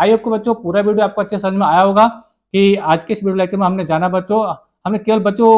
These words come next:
वही रिएक्शन इसके अंदर सॉल्व किए हैं जो आपके बोर्ड एग्जाम के लिए very, very most important हैं।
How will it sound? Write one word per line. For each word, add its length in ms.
वही 300
रिएक्शन 280
इसके 180
अंदर 160
सॉल्व 220
किए 180
हैं 80
जो 140
आपके 220
बोर्ड 240
एग्जाम 260
के 80
लिए 120
very, 200
very 220
most 260
important 460
हैं। 180